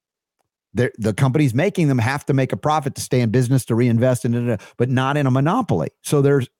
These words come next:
and, and they're fighting regulation just to survive what they have to meet to be able to do that. So there is evidence of possibility here in freedom, in freedom, but not in a monopoly. Again, that's the distinct difference. When we talk about freedom and you think about Rockefeller medicine, it is not freedom. It's monopoly medicine.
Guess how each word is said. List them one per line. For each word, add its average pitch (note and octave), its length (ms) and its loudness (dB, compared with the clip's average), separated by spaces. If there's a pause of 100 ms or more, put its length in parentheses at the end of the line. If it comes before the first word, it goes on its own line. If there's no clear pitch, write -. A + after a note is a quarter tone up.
and, D3 140 0
and D3 220 0
they're F#3 100 2
fighting E3+ 540 0
regulation D3+ 680 2
just D3+ 260 -2
to D3 80 -2
survive B2+ 500 0
what G2+ 160 -2
they A#2+ 60 0
have C#3 220 0
to C3+ 60 -2
meet C#3 240 0
to - 60 -4
be A#2 100 2
able A#2 120 0
to C3 80 2
do A3 240 0
that. G2 200 0 (520)
So D#3+ 160 0
there C#3+ 140 4
is E3 160 2
evidence E3 540 0
of C3+ 240 0 (100)
possibility B2+ 800 0
here - 240 -8 (600)
in G#2+ 160 0
freedom, F2 380 -2 (1120)
in F#2 120 0
freedom, G#2 440 -2 (960)
but C#3 160 0
not D#3 380 -2
in C#3 160 2
a B2+ 160 2
monopoly. G#2+ 600 0
Again, G#2+ 200 0
that's C#3+ 200 -2
the D#3 100 0
distinct C3 560 -2
difference. B2 420 -2
When G#2+ 120 0
we A#2+ 100 0
talk C3 260 0
about C3 240 -2
freedom B2+ 320 0
and A#2+ 80 0
you A#2 80 2
think B2 240 0
about A2+ 280 2
Rockefeller A#2 600 0
medicine, A2 500 0
it A2+ 100 2
is G#2+ 180 0
not A#2 200 -2
freedom. A2 380 0
It's G#2+ 180 -2
monopoly A2 540 0
medicine. E2+ 480 -6